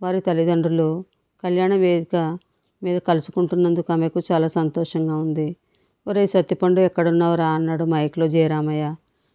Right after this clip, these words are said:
దిండు పట్టుకుని, "ఇక్కడ ఉన్నానయ్యా," అంటూ దిండుతో సహా గబగబా డయాస్ మీదకి వచ్చాడు సత్తిపండు. "అయ్యా, మీరు ఇలా మీ ఇష్టం వచ్చిన వారినంతా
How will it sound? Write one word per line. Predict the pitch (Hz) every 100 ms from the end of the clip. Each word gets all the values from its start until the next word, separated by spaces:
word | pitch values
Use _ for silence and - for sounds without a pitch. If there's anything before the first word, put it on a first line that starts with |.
| _
దిండు | 185 185 190
పట్టుకుని, | 185 165 170 175 170
"ఇక్కడ | 160 180 175
ఉన్నానయ్యా," | 165 165 180 180 170 160 156 170 _ _ _ -
అంటూ | 170 165 170
దిండుతో | 175 175 180 175
సహా | 175 160
గబగబా | 160 170 170 170 170 165 160 - _ _ _ -
డయాస్ | 185 180 180
మీదకి | 180 175 175
వచ్చాడు | 160 156 160
సత్తిపండు. | 196 160 170 170 160 160 160 _ _ _ _ -
"అయ్యా, | 180 185 185
మీరు | 196 208 185
ఇలా | 175 175
మీ | 185
ఇష్టం | 170 - 180
వచ్చిన | 175 - 170
వారినంతా | 170 165 165 160 165